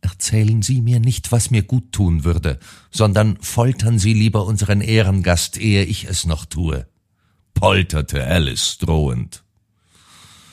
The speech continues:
Holmes nahm bereitwillig den Faden auf und wendete sich lächelnd an Miss Patel.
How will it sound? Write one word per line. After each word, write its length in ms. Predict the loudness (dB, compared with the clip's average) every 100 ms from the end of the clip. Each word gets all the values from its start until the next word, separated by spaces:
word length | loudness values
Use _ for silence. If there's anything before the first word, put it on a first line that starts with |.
| _ _ _ _ _ _
Holmes 480 | 2 4 2 0 0
nahm 380 | 2 4 2 2
bereitwillig 760 | 0 0 0 0 0 0 0
den 200 | -2 -2
Faden 440 | 2 4 4 2 -2
auf 440 | -4 -4 -4 -10 _ _ _ _ _ _ _
und 560 | -2 0 0 -2 -4 0
wendete 420 | 2 2 0 -4
sich 240 | -4 -2
lächelnd 800 | 0 2 0 -2 -2 -2 -6 -12 -4
an 260 | -2 -2
Miss 300 | -2 -4 -6
Patel. 580 | -6 -6 -4 -6 -6